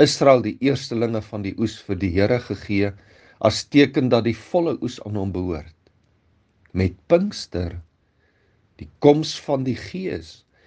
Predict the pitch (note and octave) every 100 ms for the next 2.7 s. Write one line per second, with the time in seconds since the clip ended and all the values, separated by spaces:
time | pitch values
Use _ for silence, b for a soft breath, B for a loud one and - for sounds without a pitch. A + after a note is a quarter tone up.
0 | b b - - C3+ B2 - - D3+ B2
1 | - B2+ A2 - - G#3 G3 - G#2+ G#2
2 | - G#2+ G#2+ - G2+ F#2+ D#2